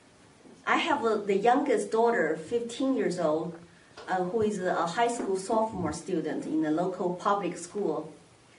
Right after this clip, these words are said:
I'm here to tell you, Common Core really scares me. It reminded me the communist education I had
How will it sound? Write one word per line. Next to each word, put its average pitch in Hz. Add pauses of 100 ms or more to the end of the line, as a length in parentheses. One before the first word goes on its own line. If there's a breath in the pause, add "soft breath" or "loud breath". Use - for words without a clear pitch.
(360 loud breath)
I'm 320
here 349
to 262
tell 240
you, 156 (400 loud breath)
Common 302
Core 247
really 240
scares 190
me. 160 (480 loud breath)
It 285
reminded 277
me 175 (720)
the 233
communist 269
education 220
I 208
had 190